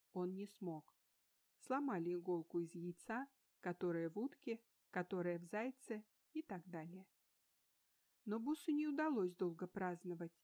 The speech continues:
потому что ночь Сварога была близка. Вместо германариха править стал его родственник,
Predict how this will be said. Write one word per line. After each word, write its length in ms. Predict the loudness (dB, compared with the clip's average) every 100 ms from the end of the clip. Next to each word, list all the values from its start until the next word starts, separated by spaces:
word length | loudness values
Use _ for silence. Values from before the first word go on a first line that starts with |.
| _ _ _ _
потому 400 | -4 -2 0 -2
что 200 | -2 -2
ночь 240 | 0 0
Сварога 560 | -2 0 2 2 0 -2
была 320 | 0 2 2
близка. 640 | 0 -2 -4 -6 -6 -6 -12 _ _ _ _ _ _ _ _ _
Вместо 480 | -4 0 2 0 -4
германариха 840 | -2 0 0 0 0 -2 -4 -8
править 440 | -4 -2 0 -2 -6
стал 260 | -4 -2
его 280 | -2 -2 0
родственник, 720 | 2 0 -2 -8 -6 -6 -10